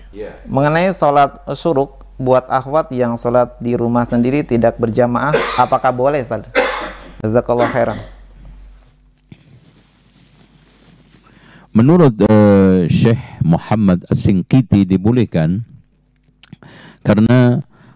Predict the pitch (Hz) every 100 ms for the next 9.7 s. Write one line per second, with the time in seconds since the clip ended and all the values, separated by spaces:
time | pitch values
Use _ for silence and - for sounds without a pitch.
0 | _ - 104 107 104 101 95 95 107 -
1 | 175 113 - 107 107 - 135 117 101 95
2 | 92 - - - 117 113 95 - _ -
3 | 87 90 87 85 85 - - - 196 170
4 | 147 135 123 110 - 120 131 110 107 107
5 | 104 104 120 127 92 110 - _ _ _
6 | _ - 95 - 131 - - 101 117 101
7 | 95 95 98 92 101 92 85 80 - -
8 | 131 127 127 147 - - 127 135 160 135
9 | 127 104 - 147 131 170 196